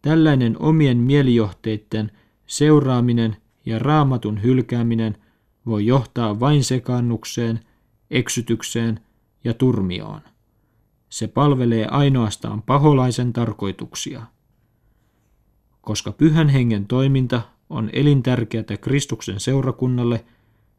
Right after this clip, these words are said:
saatanan juoniin kuuluu fanaatikkojen ja äärimmäisyysainesten erehdysten kautta herättää halveksuntaa hengen työtä kohtaan ja saada Jumalan kansan laiminlyömään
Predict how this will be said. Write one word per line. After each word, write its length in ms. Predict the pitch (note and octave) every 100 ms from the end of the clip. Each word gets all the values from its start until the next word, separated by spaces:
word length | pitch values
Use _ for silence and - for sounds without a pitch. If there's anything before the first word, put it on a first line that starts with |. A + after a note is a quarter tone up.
| _
saatanan 680 | - D3+ D#3+ D#3 C3 A2+
juoniin 480 | A2 C3 C3 A2+ A2
kuuluu 480 | A2 B2+ A#2+ G#2+ G2+
fanaatikkojen 1000 | - C#3+ C#3+ B2+ A#2 A2 - A2+ A2 G#2+ - _ _ _ _
ja 200 | A#2 A2
äärimmäisyysainesten 1500 | C#3 D#3 D#3 C#3 B2+ B2 A2+ A#2 A2+ C3+ C3 B2 - - A2 -
erehdysten 720 | C#3+ D3 B2+ A#2+ - - A2
kautta 480 | A2 A#2 A2+ - G#2 - _ _ _
herättää 560 | C#3 D3+ C#3+ - - A2
halveksuntaa 880 | G2+ B2+ B2 A#2 - A#2 G#2+ A2 G#2+
hengen 460 | F#2+ C#3 C3+ B2 G#2+
työtä 320 | A#2 A2+ A2+
kohtaan 640 | - C3 - - B2 A#2+ - _ _ _ _ -
ja 120 | G2+
saada 360 | - C#3+ C#3
Jumalan 540 | B2 C3 D#3+ C3+ B2 A2+
kansan 480 | B2+ B2 A2 A2 G#2
laiminlyömään 920 | B2+ C3+ B2+ A#2 G#2+ G2+ G2 F#2+